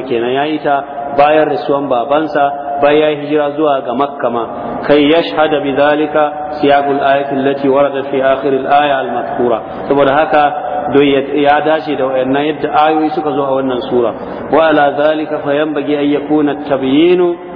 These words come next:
al-madhkur fi al-ayati al-istighfar innama kana ba'da wafati abihi aidan. Wa kana dhalika bi ilami Allah ta'ala."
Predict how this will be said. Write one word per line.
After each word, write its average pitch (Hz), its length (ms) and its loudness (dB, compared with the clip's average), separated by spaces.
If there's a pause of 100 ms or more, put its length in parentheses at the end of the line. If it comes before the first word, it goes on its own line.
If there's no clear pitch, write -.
(100)
al-madhkur 143 480 0
fi 156 160 0 (480)
al-ayati 156 720 2
al-istighfar 151 760 0
innama 139 380 -2
kana 156 320 -2
ba'da 156 400 -4
wafati 143 260 -4
abihi 139 380 -2
aidan. 147 360 0 (520)
Wa 175 100 0
kana 156 380 2
dhalika 151 400 -2
bi 139 80 -2 (160)
ilami 139 320 0
Allah 131 240 0
ta'ala." 120 420 -4